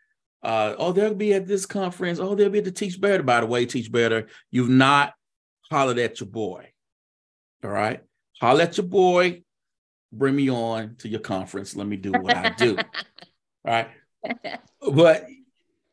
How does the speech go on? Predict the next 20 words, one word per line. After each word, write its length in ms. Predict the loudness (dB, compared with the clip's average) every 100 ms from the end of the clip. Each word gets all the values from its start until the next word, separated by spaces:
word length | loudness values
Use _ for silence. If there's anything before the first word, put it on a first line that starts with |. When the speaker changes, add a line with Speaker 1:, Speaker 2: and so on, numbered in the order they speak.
| _ -4
Speaker 1:
to 100 | 0
do 180 | 4 4
what 140 | 4
you're 140 | 2 4
doing, 640 | 4 4 2 2 -2 -6 -4
like, 220 | -4 -4 -2
how 160 | -2
did 180 | -2 -2
you 100 | -2
get 260 | -2 -6 -10 _ _ _ _ _ _ _ _ _ _ _
started 320 | -6 0 4 4
with 80 |
all 180 | 4 4
that? 120 | 4
Like, 140 | 2 4
what 140 | 4
is 120 | 4 -2
your 100 | -2
creative 400 | 2 0 0 -4
process? 560 | -6 -4 -4 -6 -6